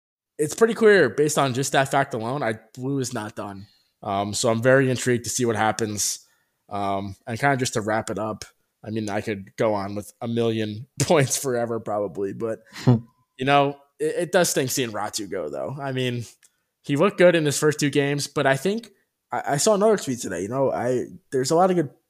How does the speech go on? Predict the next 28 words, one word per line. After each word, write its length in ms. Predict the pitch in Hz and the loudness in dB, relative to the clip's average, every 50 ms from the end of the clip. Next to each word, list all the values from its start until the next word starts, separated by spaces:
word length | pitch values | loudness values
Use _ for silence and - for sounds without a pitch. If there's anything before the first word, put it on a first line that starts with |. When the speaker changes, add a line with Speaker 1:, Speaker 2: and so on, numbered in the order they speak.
| _ _ _ _ _ | _ _ _ _ _
Speaker 1:
things 220 | 160 156 151 - | -2 -2 0 -2
out 160 | 113 110 - | -6 -6 -6
there. 240 | - 107 101 120 - _ _ _ _ _ _ _ _ _ _ _ _ _ _ _ _ - | -8 -8 -8 -8 -12 _ _ _ _ _ _ _ _ _ _ _ _ _ _ _ _ -4
I, 220 | 120 123 127 143 | -2 0 2 2
it 80 | 135 156 | 2 2
was 100 | 160 165 | 0 -2
a 40 | |
term 260 | 156 - 202 220 226 220 | -2 2 2 4 4 4
I 60 | 180 | 4
hadn't 340 | 180 175 165 151 135 120 - _ _ _ _ _ 101 | 4 2 2 0 -2 -4 -10 _ _ _ _ _ -8
really 240 | 127 151 190 202 156 | -2 2 2 2 2
heard 240 | - - 120 131 131 | 2 0 -2 -2 -4
before. 500 | 156 - - 196 190 196 196 190 190 - | -6 -4 -2 0 2 2 2 0 -2 -6
It's 120 | - 127 - | -8 -4 -4
like 180 | 143 123 - | -4 -4 -4
prospect 500 | - - 143 131 131 131 - - 80 - | -4 -2 0 0 0 0 -4 -6 -8 -10
hugging. 320 | - - - - - _ _ _ _ _ _ _ _ _ _ _ _ _ _ _ _ _ _ _ _ _ _ _ _ _ _ | -10 -12 -12 -14 -18 _ _ _ _ _ _ _ _ _ _ _ _ _ _ _ _ _ _ _ _ _ _ _ _ _ _
Like 340 | 190 151 143 165 190 196 - | -16 -6 0 0 0 2 4
I 120 | 202 175 | 4 4
said, 320 | 160 - - 120 107 104 107 | 4 2 -2 -2 -4 -2 0
Ratu 640 | 127 151 180 190 190 - 214 208 208 214 220 226 220 - _ _ _ _ _ | 2 2 2 2 2 0 0 0 0 -2 -4 -4 -6 -12 _ _ _ _ _
is, 400 | - 135 139 135 131 123 120 - | -6 -4 -2 -2 -2 -2 -4 -4
this 180 | - 151 139 - | -4 -4 -4 -4
wasn't 220 | 139 113 110 101 | -4 -4 -6 -8
a 40 | 85 | -10
tweet, 280 | - - 64 - - _ _ _ _ _ _ _ _ _ _ _ _ _ _ _ _ _ _ _ _ _ _ _ _ | -12 -12 -12 -14 -14 _ _ _ _ _ _ _ _ _ _ _ _ _ _ _ _ _ _ _ _ _ _ _ _
or 320 | - 101 107 98 95 - | -4 -4 -2 -4 -4 -6
s-, 200 | - - - - | -10 -12 -14 -12